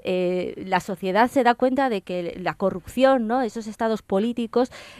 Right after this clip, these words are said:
no están en su, en un buen momento. Tenemos que educarnos en, en esa,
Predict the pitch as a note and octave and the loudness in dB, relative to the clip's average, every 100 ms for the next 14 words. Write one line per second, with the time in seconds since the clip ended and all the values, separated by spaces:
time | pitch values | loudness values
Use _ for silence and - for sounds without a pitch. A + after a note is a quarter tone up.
0 | - G3 A3 A#3 B3 A#3+ F#3+ G3 F3+ F3+ | -6 -4 -4 0 0 -2 -4 -8 -6 -6
1 | - F#3+ G#3 A3 A#3+ G#3 F#3 F#3+ E3+ F3 | -4 -4 -2 4 4 4 0 0 0 -2
2 | F3 F3+ G3+ A3+ - C#4 A3+ G3 F3+ B3 | -2 -4 -4 -8 -4 -2 -2 -2 -2 2
3 | C4+ A#3+ F3 E3+ F3+ E3+ - F#3+ F#3+ - | 2 2 -6 -8 -8 -10 -8 -10 -10 -8
4 | G3+ F#3+ | -6 -4